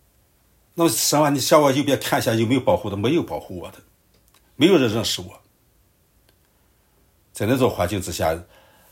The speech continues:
大卫身边的人寥寥无几，大部分的人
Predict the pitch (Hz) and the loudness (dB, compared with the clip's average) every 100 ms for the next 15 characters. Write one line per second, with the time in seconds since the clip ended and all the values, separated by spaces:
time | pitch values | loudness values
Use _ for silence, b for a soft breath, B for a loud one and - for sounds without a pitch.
0 | b b b b _ _ _ - 113 85 | b b b b _ _ _ 4 4 4
1 | - 104 87 87 80 80 80 _ _ _ | 0 -4 -2 -2 -2 -6 -14 _ _ _
2 | _ 95 82 90 80 85 87 71 69 78 | _ -6 -4 -4 0 0 0 -4 -8 -10
3 | - - - _ _ _ _ _ _ _ | -8 -8 -14 _ _ _ _ _ _ _
4 | _ _ _ - 120 - 95 98 87 80 | _ _ _ 2 2 2 0 -4 -4 -4
5 | 73 82 85 | -4 -6 -6